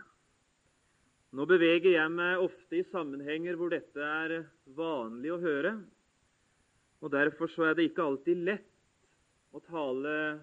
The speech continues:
på annet vis om disse ting. Og jeg vet at en del av dere, kanskje dere ungdommene spesielt, vil møte ganske sterke krefter som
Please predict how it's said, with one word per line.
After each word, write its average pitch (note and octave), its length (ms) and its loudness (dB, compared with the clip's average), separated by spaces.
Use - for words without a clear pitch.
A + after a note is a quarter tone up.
på D#3+ 140 -8
annet D#3 480 -8
vis C#3+ 300 -4
om C#3+ 160 -6
disse C#3 260 -4
ting. A2+ 240 -2
Og C#3 80 -6
jeg E3 120 0
vet E3 240 2
at E3+ 160 -4
en F3+ 140 -2
del E3 260 2
av E3 160 -4
dere, E3+ 540 -2
kanskje D#3+ 340 -6
dere D#3 240 4
ungdommene C#3+ 640 0
spesielt, F3 560 -2
vil E3+ 240 2
møte F3 400 6
ganske F3+ 640 -2
sterke E3 500 -2
krefter D#3 460 -4
som F3+ 100 -8